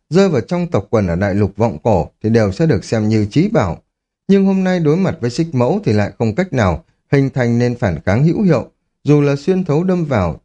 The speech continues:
thì cũng khó có thể giãy giụa mà thoát ra. Từng trận những tiếng ma sát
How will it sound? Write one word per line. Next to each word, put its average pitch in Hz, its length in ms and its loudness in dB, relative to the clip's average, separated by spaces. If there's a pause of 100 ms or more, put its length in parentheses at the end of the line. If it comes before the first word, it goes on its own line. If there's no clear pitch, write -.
thì 113 80 2
cũng 107 260 -6
khó 110 140 2
có 202 120 -4
thể 107 220 0
giãy 131 220 0
giụa 165 220 2
mà 80 160 -8
thoát 165 280 -4
ra. 113 260 0 (680)
Từng 143 160 0
trận 120 220 0
những 180 160 -4
tiếng 160 240 0
ma 170 180 -2
sát 196 220 -2